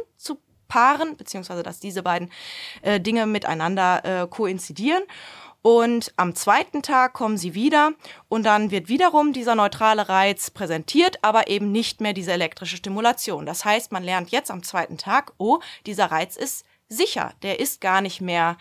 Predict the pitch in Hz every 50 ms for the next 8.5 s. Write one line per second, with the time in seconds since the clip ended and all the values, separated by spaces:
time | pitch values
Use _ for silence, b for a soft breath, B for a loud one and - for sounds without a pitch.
0 | B B B B - 190 190 185 165 175 185 - 233 - - - 185 180 175 165
1 | 151 151 - - B B B B B B B B B B B B _ - 202 214
2 | 214 208 202 196 - - b b b - 196 196 - - 165 170 156 214 254 392
3 | 480 392 302 302 302 - 233 190 - - 208 208 - - - - b b b b
4 | b _ - 196 196 175 170 190 185 185 180 175 175 - - - 226 269 330 370
5 | - - - - - 240 226 233 233 220 190 202 180 - 160 160 - - 214 214
6 | 262 302 302 294 - - - - - 240 220 226 226 214 202 - - - - 202
7 | - - 247 233 - - 196 196 - - - - 208 247 339 - - - - -
8 | 226 202 202 269 359 359 - - -